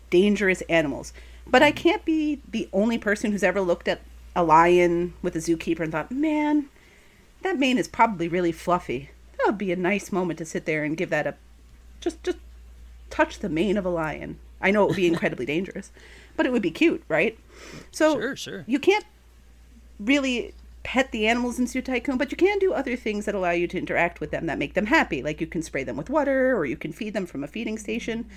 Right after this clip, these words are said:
Speaker 1: But
Speaker 2: Wait, wait, wait.
Speaker 1: Hmm?
Speaker 2: You, you spray 'em with water? I, d-, I know my cats don't like that.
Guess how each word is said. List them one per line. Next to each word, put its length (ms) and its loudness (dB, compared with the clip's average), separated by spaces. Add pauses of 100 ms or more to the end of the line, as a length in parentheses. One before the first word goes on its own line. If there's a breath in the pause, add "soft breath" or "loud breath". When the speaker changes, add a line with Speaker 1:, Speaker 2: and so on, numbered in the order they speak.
(460 loud breath)
Speaker 1:
But 160 -2
Speaker 2:
Wait, 60 -14
wait, 200 -10
wait. 200 -12
Speaker 1:
Hmm? 260 4
Speaker 2:
You, 240 -6
you 120 -10
spray 440 -4
'em 80 -2
with 160 -6
water? 640 -6
I, 80 -10
d-, 140 -8
I 40 -6
know 140 -2
my 140 -4
cats 480 -8 (100)
don't 160 -2 (140)
like 120 -6 (140)
that. 300 0